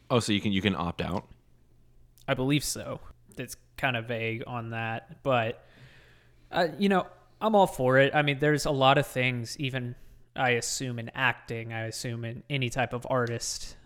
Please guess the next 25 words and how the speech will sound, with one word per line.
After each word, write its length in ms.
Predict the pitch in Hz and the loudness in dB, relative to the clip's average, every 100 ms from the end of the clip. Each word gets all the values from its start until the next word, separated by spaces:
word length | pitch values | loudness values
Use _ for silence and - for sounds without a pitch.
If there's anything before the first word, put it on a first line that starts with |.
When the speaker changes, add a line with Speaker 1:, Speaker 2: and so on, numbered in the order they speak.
| - | -4
Speaker 2:
uh, 360 | 143 123 117 - 160 - - | 0 0 0 -6 -12 -16 -8
career, 540 | - 127 117 113 113 - _ _ _ _ _ | -2 0 0 0 -4 -12 _ _ _ _ _
you, 840 | 151 127 120 120 117 117 117 - - _ - | -6 0 0 0 -2 -4 -6 -8 -14 _ -4
there 260 | 147 127 | 4 4
are 40 | 123 | 4
some, 380 | - 147 135 135 | 2 0 -2 -4
you 220 | 131 131 | -6 0
gotta 260 | 147 139 | 6 8
weigh 160 | 131 131 | 8 6
the 80 | 127 | 6
pros 240 | 143 123 | 6 4
and 140 | 120 113 | 2 0
cons 380 | 131 120 113 | 2 2 -2
of, 180 | 120 110 | -6 -2
"Okay, 340 | 143 131 131 117 | -2 2 2 2
well, 260 | 123 120 | 2 0
if 100 | 117 | 2
I 80 | 131 | 0
take 280 | 120 131 123 | 2 0 0
this, 360 | 131 117 - - - | 0 0 -2 -6 0
what 240 | 127 - | 0 0
could 240 | - 131 | 0 2
it 220 | 117 - 147 | 0 -2 -2
lead 260 | 151 139 | 0 0
to?" 280 | - 85 - | -4 -8 -10